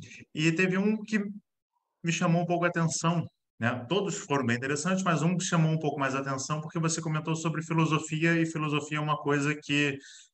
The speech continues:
quem, quem me conhece sabe que eu gosto um pouquinho, né? Você comentou que o, vocês ensinam a filosofia e o devocional vem de cada um, porque vocês não, não ensinam isso.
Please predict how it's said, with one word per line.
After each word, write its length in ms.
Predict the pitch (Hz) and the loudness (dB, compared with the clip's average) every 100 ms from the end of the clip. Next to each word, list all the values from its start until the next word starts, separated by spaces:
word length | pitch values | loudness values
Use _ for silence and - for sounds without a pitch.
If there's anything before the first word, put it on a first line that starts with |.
| _ | _
quem, 720 | 113 117 127 127 123 127 123 - | 2 4 6 4 2 -2 -6 -4
quem 120 | 123 | 0
me 140 | 135 | 0
conhece 540 | 139 127 117 123 123 - | 0 2 4 4 2 0
sabe 260 | - 135 | 4 4
que 80 | 131 | 4
eu 80 | 139 | 2
gosto 300 | 131 135 151 139 - _ - | 4 2 0 -4 -12 _ 0
um 80 | |
pouquinho, 460 | 165 160 - 123 95 113 _ - _ _ _ _ - _ | 4 4 4 0 0 -6 _ -20 _ _ _ _ -20 _
né? 180 | 107 123 131 | 0 0 0
Você 180 | - 135 | 0 0
comentou 640 | 147 160 165 160 156 160 160 | 4 6 6 4 2 2 0
que 720 | - 165 160 160 156 151 135 131 - | -4 0 2 2 2 -2 -4 -6 -6
o, 640 | 143 143 139 131 127 135 | 0 2 2 2 2 0
vocês 300 | 127 143 156 | -2 0 2
ensinam 460 | 151 143 185 196 220 | 0 0 0 0 0
a 80 | 190 | 0
filosofia 840 | 180 156 139 - 123 135 170 190 202 _ _ - | 0 2 0 -2 -4 0 0 0 -4 _ _ -2
e 60 | |
o 60 | 156 | 2
devocional 760 | 160 147 170 - 160 143 147 165 | 2 2 0 0 0 0 0 0
vem 160 | 160 | 0
de 100 | 160 | 0
cada 280 | 160 156 170 | 2 0 0
um, 200 | 185 123 | 0 -2
porque 240 | - - 110 | -4 -4 -4
vocês 380 | 113 - 113 | -4 -2 -2
não, 480 | 107 117 127 131 127 | 0 -2 -2 -4 -8
não 520 | 123 123 131 131 123 123 | -6 -6 -4 -4 -4 -4
ensinam 500 | 113 - 123 139 151 | -4 -4 -4 -4 -2
isso. 380 | 101 95 - | -2 -4 -12